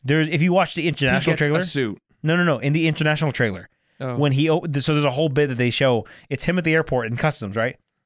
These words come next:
Speaker 1: And they open up a suitcase. That's, it's Uncle Ben's old suitcase, and they open it up, and it's this, his, his Spider-Man suit, the, the Stark suit, with a note saying, "And just in case, Aunt May, like, love you."
Speaker 2: Oh,
Speaker 1: And then
Speaker 2: okay.
Speaker 1: the, the lady at, like, the, the T S A, like, looks at it,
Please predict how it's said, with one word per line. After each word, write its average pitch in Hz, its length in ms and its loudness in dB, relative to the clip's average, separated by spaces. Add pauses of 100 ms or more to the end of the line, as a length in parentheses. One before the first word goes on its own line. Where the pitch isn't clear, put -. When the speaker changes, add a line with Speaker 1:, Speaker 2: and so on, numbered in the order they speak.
(140)
Speaker 1:
And 123 140 0
they 131 60 4
open 143 200 2
up 143 60 -4
a 139 40 -2
suitcase. 135 420 0
That's, 120 160 -8
it's 135 200 -10
Uncle 156 220 0
Ben's 143 280 2
old 127 180 0
suitcase, 120 460 -2 (320)
and 127 100 0
they 135 80 4
open 143 200 2
it 156 120 0
up, 147 180 2 (300)
and 139 140 0
it's 131 100 -6
this, - 220 -4
his, 139 320 0
his 127 160 0
Spider-Man 156 420 0
suit, 117 220 -4
the, 113 160 -2
the 107 160 -4
Stark - 280 0
suit, 101 260 -4 (300)
with 135 160 0
a 135 80 2
note 143 280 0
saying, 120 380 0 (220)
"And 135 140 -2
just 147 180 0
in 151 80 -4
case, 123 360 -2 (180)
Aunt 131 200 -2
May, 107 320 0
like, 104 220 -4
love 123 200 0
you." 104 340 -4
Speaker 2:
Oh, 156 260 2
Speaker 1:
And 151 140 2
then 160 160 2
Speaker 2:
okay. 127 120 2
Speaker 1:
the, 143 60 2
the 135 220 2
lady 139 460 2
at, 117 160 -4
like, 123 180 0
the, 117 300 0
the 113 160 -4
T - 220 -2
S 123 120 -2
A, 127 260 0
like, - 160 -6
looks 120 200 -2
at 139 120 2
it, 143 180 -4